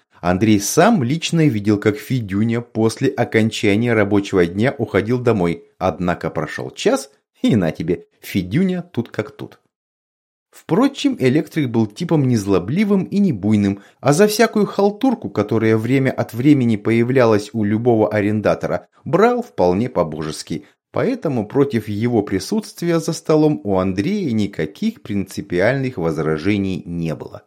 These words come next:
Тем более, что и проставлялся не он, а Стёпа. К тому же, как выяснилось, от присутствия Федюни для Андрея нарисовалась ещё и непосредственная выгода,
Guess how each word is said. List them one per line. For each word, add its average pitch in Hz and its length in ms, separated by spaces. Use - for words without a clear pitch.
Тем 240 240
более, 208 240
что - 240
и 156 160
проставлялся 127 800
не 90 140
он, 120 260
а 95 80
Стёпа. - 520
К - 100
тому 220 300
же, 233 180
как 208 240
выяснилось, 185 600
от 117 200
присутствия 143 640
Федюни 180 500
для 98 240
Андрея 165 460
нарисовалась 117 800
ещё 98 340
и - 140
непосредственная 120 1080
выгода, 85 680